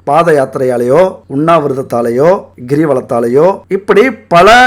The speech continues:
கஷ்டங்களை அனுபவிப்பாங்க பரிகாரங்கள் அப்படின்ட்டு. இப்படிலாம் செய்யறவங்களுக்கு ஏதோ கொஞ்சம் குறைச்சி உன்னுடைய அருளை, உன்னுடைய பலனை, கஷ்டத்தை கொடுப்பா சனி பகவானே அப்படின்னு ஈஸ்வரன் சொல்லியிருக்கார். அப்ப இங்க என்ன அப்படின்னா, அதை சனி பகவானை ஏத்துக்கிட்டு அந்த கர்மாவை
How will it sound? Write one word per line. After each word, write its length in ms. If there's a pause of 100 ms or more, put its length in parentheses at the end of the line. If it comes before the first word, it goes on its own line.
(320)
கஷ்டங்களை 600
அனுபவிப்பாங்க 540 (100)
பரிகாரங்கள் 560
அப்படின்ட்டு. 320 (220)
இப்படிலாம் 460
செய்யறவங்களுக்கு 600 (320)
ஏதோ 200
கொஞ்சம் 280
குறைச்சி 340 (300)
உன்னுடைய 280 (180)
அருளை, 260 (320)
உன்னுடைய 280 (220)
பலனை, 340 (200)
கஷ்டத்தை 400
கொடுப்பா 400 (260)
சனி 160
பகவானே 400
அப்படின்னு 300
ஈஸ்வரன் 380
சொல்லியிருக்கார். 440 (140)
அப்ப 200
இங்க 140 (100)
என்ன 140 (460)
அப்படின்னா, 400 (400)
அதை 100 (100)
சனி 180
பகவானை 460 (100)
ஏத்துக்கிட்டு 440 (380)
அந்த 140 (160)
கர்மாவை 540